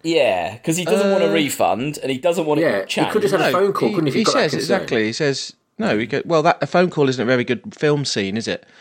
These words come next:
Speaker 2: But going,
Speaker 1: <laughs>
Speaker 2: going,
Speaker 3: Suppose.
Speaker 2: going <laughs>
Speaker 1: Could have been a holographic phone call.
Speaker 2: <laughs> The, the premise of the whole film is that he's being, the robot is showing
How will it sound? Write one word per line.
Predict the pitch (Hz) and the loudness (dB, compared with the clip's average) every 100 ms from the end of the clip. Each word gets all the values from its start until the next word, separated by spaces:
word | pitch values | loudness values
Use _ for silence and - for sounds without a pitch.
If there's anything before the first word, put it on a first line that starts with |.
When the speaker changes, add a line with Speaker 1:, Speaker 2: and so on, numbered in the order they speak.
| - _ - | -20 _ -4
Speaker 2:
But | 117 - | -2 -2
going, | - - 156 302 - - - | 0 2 2 0 0 -2 0
Speaker 1:
<laughs> | 294 - | -2 0
Speaker 2:
going, | 160 170 170 165 - - _ _ _ _ | 0 2 2 0 -4 -10 _ _ _ _
Speaker 3:
Suppose. | - - 101 87 | -12 -2 -2 0
Speaker 2:
going | 160 180 175 165 - _ | 0 2 2 0 -6 _
<laughs> | - | -8
Speaker 1:
Could | - 359 240 277 294 165 - 226 | -6 -4 -4 -2 -2 -4 -2 -2
have | 226 | 0
been | 220 | -2
a | |
holographic | 202 196 202 185 254 175 - | 0 -2 0 -2 0 -4 -2
phone | 139 127 113 | 0 0 0
call. | 214 226 214 | 0 0 -2
Speaker 2:
<laughs> | - - - - _ - | -6 -12 -20 -20 _ -6
The, | 151 160 | 0 0
the | 160 | 0
premise | - 226 170 95 156 - | -2 -2 0 0 0 -2
of | - 143 | -4 -2
the | 147 | 0
whole | 196 196 | 0 0
film | 196 - 104 104 143 - _ _ - | 0 -2 -2 0 -4 -8 _ _ -2
is | 127 131 - - 113 | 0 0 -2 -8 -2
that | 139 - | 0 0
he's | 127 135 120 - _ _ _ - | 2 2 2 -4 _ _ _ -2
being, | 139 131 127 - | 2 2 0 -4
the | 131 120 | -2 0
robot | 135 143 110 110 | 2 2 0 0
is | 117 117 - | 0 -2 -4
showing | - 131 123 120 113 | -2 0 2 2 -2